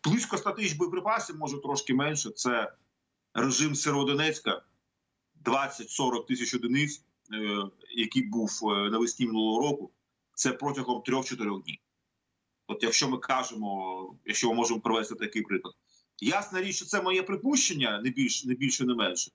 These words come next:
Ну, але, е, от якщо відповідати на ваше питання, то приблизно таким чином справа може і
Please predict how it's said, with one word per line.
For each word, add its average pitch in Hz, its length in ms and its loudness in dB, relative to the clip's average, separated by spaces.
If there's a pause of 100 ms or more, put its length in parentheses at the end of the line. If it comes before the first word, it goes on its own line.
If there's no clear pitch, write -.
(520)
Ну, 147 280 4
але, 185 320 2
е, 156 280 0 (380)
от - 140 -8
якщо 117 240 2
відповідати 127 380 0
на 127 60 2
ваше 117 240 0
питання, 135 400 -2
то - 100 -20
приблизно 110 400 -4
таким 107 280 -6
чином 113 260 0
справа 104 360 0
може 95 300 -4
і 82 240 -8